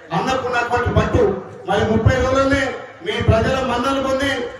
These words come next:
మీ ఆశీర్వాదంతో గెలిచిందంటే ఆయన మంచి మనసు ఆయన పట్టుదల, ఆయన చేయాలనే కృత నిశ్చయంతో ఉంది కాబట్టి నిజంగా కూడా ఈ తాండూరు ప్రజలు అదృ-, ఆయన్ని ప్రజలు అదృష్టంగా భావించాలి.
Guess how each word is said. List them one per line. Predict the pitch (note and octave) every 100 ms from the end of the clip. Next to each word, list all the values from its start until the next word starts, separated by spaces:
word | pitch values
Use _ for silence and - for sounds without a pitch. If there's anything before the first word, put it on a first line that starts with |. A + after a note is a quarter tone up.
| - -
మీ | A3
ఆశీర్వాదంతో | A3 A#3+ C#4+ C#4 C4+ C4+ C4+ B3+ A#3+ - - -
గెలిచిందంటే | A3 A#3+ C4+ C4 B3+ B3 A#3 - - - F#3
ఆయన | A3 A3+ G#3+
మంచి | G3+ A#3 - -
మనసు | G#3+ C4 D4 D4+ C4 - - -
ఆయన | - G#3+ A3
పట్టుదల, | - G3+ G3+ D4 D4 C#4+ B3+ - - -
ఆయన | F3+ A3 A3+
చేయాలనే | G3 A3 A#3+ A#3+
కృత | A#3 G#3 A3 G#3+
నిశ్చయంతో | G#3 C#4+ C#4 C4+ B3
ఉంది | A#3+
కాబట్టి | A#3 A3+ A3+ A3+ G#3 G#3 - -
నిజంగా | - D#4 D#4 D#4
కూడా | D4+ D4 - - -
ఈ | G3+ B3 A#3
తాండూరు | A3 B3 B3+ A#3+
ప్రజలు | A#3 B3 A#3+
అదృ-, | G3+ G3 G#3+
ఆయన్ని | G#3+ A#3+ A#3 F#3 - - F#3+
ప్రజలు | G#3 C#4+ C#4+ A#3+ - - -
అదృష్టంగా | - G#3 E4 - D#4 D4+
భావించాలి. | C#4 B3+ B3 A#3+ G#3+